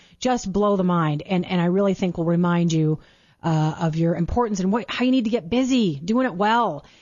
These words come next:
Kara Tippett, mom blogger. She writes at munfaith-, mundanefaithfulness dot com. Tons of people follow her. I'll tell you the rest of her story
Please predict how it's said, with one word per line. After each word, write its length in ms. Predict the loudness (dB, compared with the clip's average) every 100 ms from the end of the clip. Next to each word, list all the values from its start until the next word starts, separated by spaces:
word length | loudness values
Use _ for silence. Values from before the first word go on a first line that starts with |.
| _ -8
Kara 320 | -2 0 0
Tippett, 600 | 0 -4 -4 -10 -12 -4
mom 320 | 0 2 2
blogger. 400 | 2 0 -2 -8
She 140 | -6 -2
writes 240 | -2 -2
at 80 | -2
munfaith-, 680 | 0 0 0 0 -2 -4 -4
mundanefaithfulness 1200 | 0 2 2 2 0 -4 -2 -2 0 0 0 0
dot 240 | -4 -4
com. 360 | -4 -4 -4 -8 _ _ _ _ _ -4
Tons 180 | -2 0
of 60 |
people 180 | -2 -4
follow 300 | -2 -2 -2
her. 200 | -4 -8 -12 -20 _ _ _ _ _ _ _ _ _ _ _ _ _ -6
I'll 80 | -4
tell 160 | 0
you 60 | 0
the 80 | 0
rest 200 | -2 -2
of 40 |
her 80 | -4
story 480 | -2 -4 -4 -8